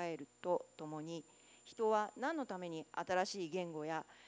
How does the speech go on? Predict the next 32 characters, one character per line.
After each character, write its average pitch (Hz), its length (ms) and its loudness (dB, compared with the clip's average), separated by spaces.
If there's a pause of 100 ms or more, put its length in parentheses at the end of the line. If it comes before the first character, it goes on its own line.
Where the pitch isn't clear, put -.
(140)
言 208 180 2
語 208 140 0
能 208 140 0
力 160 340 -2
を 151 60 2
獲 - 240 -8
得 190 240 -8
し - 200 -6
よ 196 220 2
う - 40 -8 (180)
と 269 260 -2
す - 160 -12
る 196 100 -2
の 175 120 -2
か 160 140 -2
と 160 120 -6
い 151 120 -2
う 147 120 -2 (300)
教 320 200 0
育 196 180 -2
の 156 100 -6
目 151 240 -10
的、 170 400 -6 (320)
そ 196 160 -6
し - 100 -6
て 220 240 4 (200)
教 339 200 2
育 220 200 -2
に 170 100 0
お 160 80 0
け 196 140 -2
る 180 180 0